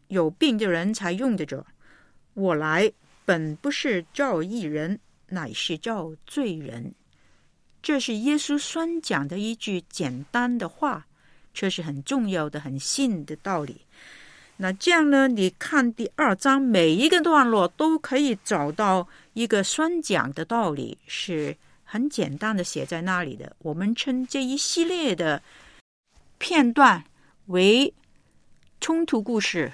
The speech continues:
或者是宣讲的故事。好，我们来总结一下福音书的释经的原则。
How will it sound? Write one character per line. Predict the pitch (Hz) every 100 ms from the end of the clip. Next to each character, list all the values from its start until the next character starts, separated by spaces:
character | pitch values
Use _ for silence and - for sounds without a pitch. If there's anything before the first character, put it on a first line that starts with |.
| -
或 | 202
者 | 214 160
是 | - 165 151 147 _ _
宣 | - - 285 285
讲 | 262 165 -
的 | 156
故 | - 214
事。 | 139 - - _ _ _ _ _ _
好， | - - - _ _ - - _
我 | - 220
们 | 269
来 | 294 247
总 | 302 226 180
结 | 180 202
一 | 254
下 | - 240 202 196 - _ _ _
福 | - 330
音 | 311 339
书 | - 330 311
的 | 311 233 208
释 | 202 - 339
经 | 359 370
的 | 247
原 | 208 165 190
则。 | 208 147 151